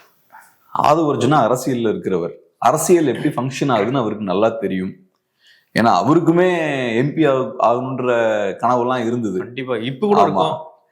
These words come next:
Speaker 1: So, அப்ப வி சி கேல அவருக்கு இருக்கும்போது இந்த கனவு இருந்தது இல்ல, அதே கனவு வி சி கேல இருக்க மற்ற ஆட்களுக்கும் இருக்கும்ல, எம் எல் ஏ ஆகணும், எம் பி ஆகணும்னு இருக்கும். அப்ப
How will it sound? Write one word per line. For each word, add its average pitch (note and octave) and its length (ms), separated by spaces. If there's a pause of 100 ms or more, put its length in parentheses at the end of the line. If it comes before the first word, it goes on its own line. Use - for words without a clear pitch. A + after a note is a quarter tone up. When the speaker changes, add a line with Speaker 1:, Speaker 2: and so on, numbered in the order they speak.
(120)
Speaker 1:
So, D3 300
அப்ப D#3+ 320
வி E3+ 180
சி F#3+ 160
கேல E3+ 200
அவருக்கு D3 360
இருக்கும்போது D3+ 360
இந்த C#3 440
கனவு D3 220
இருந்தது C3 280
இல்ல, B2 400
அதே D#3+ 320
கனவு D#3 340
வி D3+ 60
சி D#3+ 140
கேல D#3 40
இருக்க C#3+ 200
மற்ற A#2+ 300
ஆட்களுக்கும் C3 380
இருக்கும்ல, G2+ 340 (420)
எம் B2 200
எல் C3 140
ஏ A#2+ 40
ஆகணும், A2+ 360
எம் A#2+ 160
பி C#3 100
ஆகணும்னு A#2 360
இருக்கும். G#2 280 (560)
அப்ப - 460